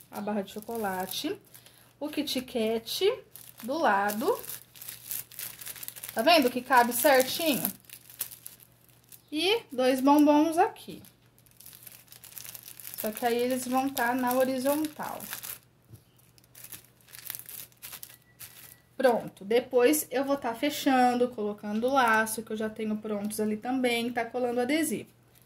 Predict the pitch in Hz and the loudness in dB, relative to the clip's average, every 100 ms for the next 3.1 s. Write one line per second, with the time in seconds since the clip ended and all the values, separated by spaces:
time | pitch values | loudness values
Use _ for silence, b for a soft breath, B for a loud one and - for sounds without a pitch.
0 | _ 208 214 254 - 226 302 - _ - | _ -8 -4 -4 -2 -2 -2 -6 _ -20
1 | _ _ - 233 220 214 214 214 247 262 | _ _ -8 -6 -2 0 2 2 0 -2
2 | 247 - 151 - - - 269 247 233 - | -6 -6 -12 -14 -12 2 4 6 2 -8
3 | - | -12